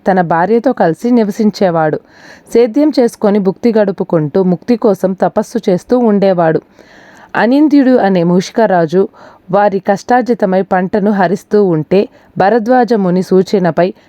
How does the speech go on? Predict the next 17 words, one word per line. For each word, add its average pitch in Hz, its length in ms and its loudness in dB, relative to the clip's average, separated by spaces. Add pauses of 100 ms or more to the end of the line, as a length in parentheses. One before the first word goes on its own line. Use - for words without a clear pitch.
(120)
వినాయక 254 380 2
వ్రతం 233 360 0
ఆచరించసాగాడు 190 1120 0
ఆ 247 120 0
మహర్షి. 190 540 -2 (580)
ఉద్యాపన 285 500 2 (120)
చేస్తుండగా 208 640 0 (140)
ఆ 196 120 2
నివేదాలను 196 760 2
కూడా 175 400 2 (640)
అనింద్యుడు 214 640 2
హరించడంతో 196 720 0 (160)
"అసురుడై 202 500 0
జన్మించుగాక" 190 800 0
అని 165 260 -2
ఋషిపత్ని 185 540 0
శపించింది. 214 680 -2